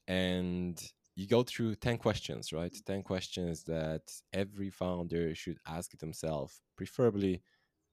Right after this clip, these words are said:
as early as possible into their journey, I would say. And, uh, I think I would describe the book as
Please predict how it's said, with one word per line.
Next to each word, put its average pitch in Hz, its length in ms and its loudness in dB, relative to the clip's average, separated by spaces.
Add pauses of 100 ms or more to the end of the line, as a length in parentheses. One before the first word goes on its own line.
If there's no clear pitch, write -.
(260)
as 98 200 -2
early 98 260 4
as 87 140 2
possible 78 560 0
into 80 220 -4
their 80 120 4
journey, 76 460 0
I 64 80 -8
would 78 120 -6
say. 71 300 -6 (560)
And, 80 640 -4 (180)
uh, - 60 -10 (560)
I 110 80 2
think 180 320 4
I 127 80 6
would 139 140 4
describe 127 480 4
the 110 60 -4
book 107 380 2
as 101 240 2